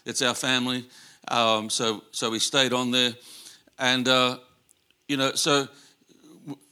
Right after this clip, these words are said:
we said, "Okay, we're, we're all in quarantine anyway, so let's just keep working and teaching." And, <laughs> and all, we, we said all the villages around us, we're all in the same quarantine. We extended the quarantine boundaries to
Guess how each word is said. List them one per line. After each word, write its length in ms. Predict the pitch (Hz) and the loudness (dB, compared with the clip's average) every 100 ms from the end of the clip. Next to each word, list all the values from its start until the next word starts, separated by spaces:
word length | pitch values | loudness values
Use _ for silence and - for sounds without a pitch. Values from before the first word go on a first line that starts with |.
| _ | _
we 100 | 160 | -2
said, 200 | 175 170 | 0 4
"Okay, 420 | 175 180 170 151 | 4 4 4 4
we're, 240 | 156 156 156 | 4 2 0
we're 280 | 147 180 220 | 0 4 6
all 220 | 185 160 | 6 4
in 140 | 147 135 | 2 0
quarantine 640 | - 160 143 143 151 139 | 2 2 2 0 0 2
anyway, 460 | 135 170 135 107 143 | 2 2 0 -2 0
so 220 | 139 143 | -2 0
let's 220 | 135 151 | 0 2
just 240 | 147 131 - | 0 -2 -2
keep 180 | 143 | -6
working 440 | 131 131 131 147 131 | -2 -2 -2 -2 -4
and 120 | 131 | -4
teaching." 480 | 127 123 - 135 135 | -4 -4 -4 -6 -8
And, 180 | 113 107 - | -10 -12 -12
<laughs> 100 | - - - - - - - - - - | -12 -14 -20 -20 -20 -20 -20 -20 -14 0
and 160 | 143 | 2
all, 280 | 165 175 139 | 4 2 0
we, 260 | 151 143 104 | -2 -2 -6
we 180 | 92 143 | -8 -4
said 220 | 135 156 | 0 2
all 180 | 151 160 | 4 4
the 100 | 147 | 2
villages 440 | 131 156 139 123 | 2 2 2 0
around 380 | 120 120 147 170 | -2 0 2 2
us, 340 | 123 139 - - | 0 0 -2 -4
we're 440 | 98 98 139 143 | -16 -8 -4 0
all 200 | 151 143 | 0 0
in 140 | 139 | 0
the 80 | 127 | 0
same 340 | 120 147 131 113 | 0 0 0 -2
quarantine. 640 | 160 131 123 120 123 131 | -2 -2 -2 -4 -4 -2
We 60 | |
extended 540 | 123 - - 139 123 98 | -2 -2 0 -2 -4 -10
the 80 | 113 | -14
quarantine 600 | - 123 120 113 117 104 | -6 -4 -4 -2 -4 -2
boundaries 480 | 113 113 107 113 - | -4 -4 -6 -6 -6
to 160 | 113 | -8